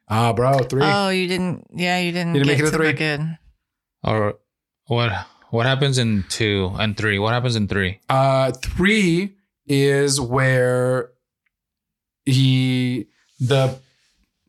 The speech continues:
Speaker 1: the police of that planet show up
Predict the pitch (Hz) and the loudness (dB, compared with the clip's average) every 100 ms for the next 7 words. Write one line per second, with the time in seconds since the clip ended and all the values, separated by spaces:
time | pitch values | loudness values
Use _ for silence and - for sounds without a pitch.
0 | _ _ - 110 139 131 - 139 151 151 | _ _ -6 -2 0 0 0 0 2 0
1 | 170 131 123 143 139 170 - _ _ - | 0 -2 -2 -2 0 -2 -6 _ _ -2
2 | 143 127 139 - | 2 2 2 -2